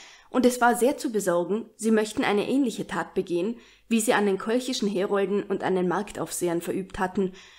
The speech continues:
von denen alle, die sich nicht aufs Meer flüchteten, waren gesteinigt worden.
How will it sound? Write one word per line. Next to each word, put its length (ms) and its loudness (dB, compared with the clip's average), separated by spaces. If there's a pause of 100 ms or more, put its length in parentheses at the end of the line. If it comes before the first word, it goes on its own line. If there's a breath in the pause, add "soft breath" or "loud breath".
(160 loud breath)
von 180 4
denen 320 4
alle, 300 0
die 180 -4
sich 200 -6
nicht 200 0
aufs 160 -6
Meer 180 0
flüchteten, 640 -6 (240 loud breath)
waren 300 2
gesteinigt 560 -4
worden. 320 -6